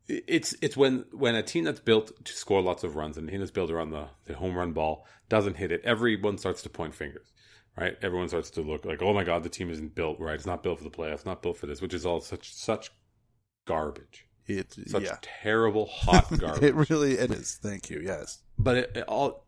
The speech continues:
Speaker 1: all that happens is all, any mistake gets magnified. People start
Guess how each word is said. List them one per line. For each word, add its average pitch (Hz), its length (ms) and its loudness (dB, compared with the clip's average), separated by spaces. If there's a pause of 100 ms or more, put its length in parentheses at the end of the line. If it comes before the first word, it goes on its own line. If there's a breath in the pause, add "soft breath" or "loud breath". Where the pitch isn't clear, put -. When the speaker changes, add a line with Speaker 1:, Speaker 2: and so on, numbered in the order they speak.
(140)
Speaker 1:
all 135 100 4
that 113 120 4
happens 110 280 2
is 101 140 0
all, 101 180 2
any 110 200 0
mistake 98 400 -2
gets - 340 -10
magnified. 82 500 -6
People 95 240 -2
start 80 300 -4